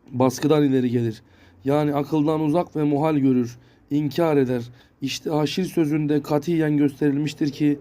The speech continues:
hakiki istibat akıldan uzak görmek, olmayacak sanmak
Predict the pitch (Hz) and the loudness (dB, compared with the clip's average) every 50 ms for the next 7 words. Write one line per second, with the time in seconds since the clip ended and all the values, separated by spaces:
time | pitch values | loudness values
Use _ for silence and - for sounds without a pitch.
0 | - - - - - - - 135 143 139 143 156 151 143 - 156 170 165 156 147 | -6 -16 -20 -20 -14 -4 -2 0 0 0 0 -2 -4 -4 -2 -2 0 2 0 0
1 | - - - - - - - _ - - 147 135 127 - - 143 139 139 160 165 | -2 -8 -20 -20 -20 -20 -20 _ -10 -8 -6 -6 -4 0 2 2 4 4 4 2
2 | 160 - - _ _ _ _ _ _ _ _ _ _ _ _ _ _ _ _ _ | 0 -2 -8 _ _ _ _ _ _ _ _ _ _ _ _ _ _ _ _ _
3 | - 139 135 - 151 143 143 151 151 147 147 143 156 147 151 - 147 143 135 143 | -6 -4 0 2 2 2 4 2 2 2 2 0 -2 -2 -2 0 0 2 2 2
4 | 147 143 143 - _ _ _ _ _ - 143 156 160 160 156 151 147 139 151 135 | 0 0 -2 -6 _ _ _ _ _ -2 -2 0 0 0 0 2 2 4 2 2
5 | - - 143 143 143 147 156 156 156 - | 2 0 -2 0 0 0 0 -2 -4 -8